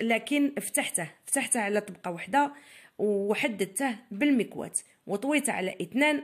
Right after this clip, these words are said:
ووليت حددته. آه، ما يخدم لكمش لو كان ديروه بالطريقه اللي يكون، آه،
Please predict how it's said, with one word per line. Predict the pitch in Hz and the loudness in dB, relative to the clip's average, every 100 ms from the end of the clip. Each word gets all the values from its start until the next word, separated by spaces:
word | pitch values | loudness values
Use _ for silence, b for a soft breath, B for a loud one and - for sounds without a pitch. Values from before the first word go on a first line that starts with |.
| - | -2
ووليت | 190 196 220 285 285 - | 0 2 2 2 0 -4
حددته. | - 233 170 165 - - b b b b - | -2 -2 -4 -10 -16 -16 b b b b -2
آه، | 214 | 2
ما | 233 240 | 4 4
يخدم | 240 202 247 | 2 0 0
لكمش | 233 - 302 226 | 0 0 -2 0
لو | 240 | -2
كان | 233 220 | -2 -2
ديروه | 185 226 202 | 0 0 0
بالطريقه | 175 - 208 208 | -2 -4 -2 -2
اللي | 202 | -4
يكون، | 185 190 196 | -4 -4 -4
آه، | 185 180 | -2 -2